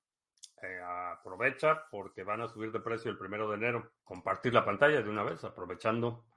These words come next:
Aquí está, criptomonedas T V punto com, diagonal tienda. Aquí están todos los seminarios. Eh,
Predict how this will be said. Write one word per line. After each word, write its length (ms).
Aquí 220
está, 300
criptomonedas 500
T 60
V 120
punto 240
com, 160
diagonal 500
tienda. 420
Aquí 260
están 840
todos 180
los 160
seminarios. 800
Eh, 440